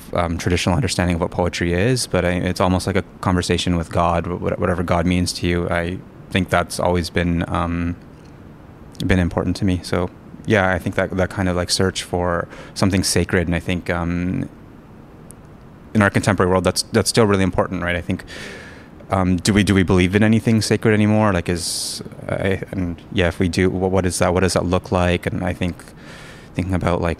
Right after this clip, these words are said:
you know, again, all these kind of traditional tropes of poetry, like, what is beauty? How does beauty relate to the sacred? And, and those kinds of, like, larger questions, those are all important to me. I mean, it's kind of cliche to talk about, but, um, I think that's, yeah, that's always been important to me. So I think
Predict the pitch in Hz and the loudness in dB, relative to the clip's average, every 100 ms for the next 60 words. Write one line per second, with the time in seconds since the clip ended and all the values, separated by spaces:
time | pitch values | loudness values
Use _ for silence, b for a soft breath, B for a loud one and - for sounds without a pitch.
0 | - 104 101 98 107 95 92 95 - - | -6 -2 2 4 4 6 4 2 0 0
1 | 107 98 - 98 - 98 90 87 90 - | 0 2 2 2 4 4 4 2 0 -4
2 | 95 90 90 - 87 - 87 85 85 92 | -4 -2 -4 -2 -2 0 0 0 0 0
3 | 90 82 87 90 85 85 90 82 - 90 | 0 -2 0 2 2 0 -2 -4 -6 -6
4 | 87 85 90 - 90 - 85 - 85 85 | -4 -2 -4 -2 -2 -2 -4 -4 -4 -2
5 | 87 90 - 87 87 85 - 92 92 90 | -4 -4 -2 0 -2 0 -2 0 -2 0
6 | 90 90 107 113 - 117 110 110 107 104 | 0 0 0 -2 -2 -2 -2 0 2 0
7 | 107 107 117 107 92 92 95 92 101 - | 0 -2 0 2 2 0 -2 0 -2 0
8 | 95 - 87 107 120 120 92 92 B B | 0 0 -2 0 -2 0 -4 -4 B B
9 | B B - 92 85 85 - - 95 87 | B B -6 -2 -2 -2 -4 -2 0 0
10 | 85 - - 87 - 101 98 95 98 95 | -2 -6 -2 -2 -2 -2 0 2 2 0
11 | 107 98 101 98 - 87 85 | 0 -2 0 0 0 -2 -2